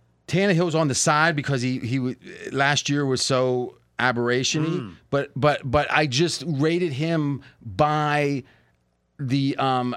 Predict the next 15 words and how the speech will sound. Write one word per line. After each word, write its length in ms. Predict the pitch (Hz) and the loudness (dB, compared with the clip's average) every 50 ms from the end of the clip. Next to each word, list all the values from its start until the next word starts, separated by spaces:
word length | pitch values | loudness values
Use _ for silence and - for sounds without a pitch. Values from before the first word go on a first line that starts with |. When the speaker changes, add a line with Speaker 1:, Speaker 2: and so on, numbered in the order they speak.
| - 123 | -6 -2
Speaker 1:
B-, 100 | 110 147 | -2 -2
Bayesian 580 | 127 104 147 151 156 151 135 160 165 165 160 147 | 0 2 2 2 2 2 0 0 0 0 0 0
deal, 400 | 156 170 175 180 190 202 208 _ _ _ _ - | -2 -2 -2 -2 -2 -4 -4 _ _ _ _ -8
Speaker 2:
Hmm? 160 | 123 - 165 208 - | -6 -6 -6 -4 -2
Speaker 1:
and, 320 | 147 139 135 135 131 127 | 0 2 2 2 2 0
um, 480 | 117 131 131 127 127 120 120 120 117 - _ _ | 0 0 0 0 0 0 0 -2 -4 -6 _ _
he's 240 | - 117 139 139 - | -6 -2 -2 -2 -2
fourteenth. 680 | - - 151 139 123 - - 131 120 104 80 - - - - | -2 -2 -2 -2 -2 -2 -4 -4 -4 -4 -6 -10 -14 -10 -8
Speaker 2:
Yeah. 160 | 113 101 95 _ _ _ _ _ _ _ _ _ _ - | -8 -8 -8 _ _ _ _ _ _ _ _ _ _ -14
Speaker 1:
So 520 | - - 131 117 113 113 110 107 104 98 - - - - - _ _ - | -6 -2 0 0 2 2 0 -2 -4 -6 -10 -18 -20 -20 -20 _ _ -2
I 100 | 135 143 | 0 0
think 140 | 147 151 123 | 2 2 0
he's 180 | 160 175 156 | 0 0 -2
a 40 | 160 | -2
consideration. 840 | - 165 143 - 180 165 156 156 151 151 165 180 - - 160 156 | -4 -4 -4 -4 -4 -2 0 0 0 0 0 0 -2 -2 -4 -4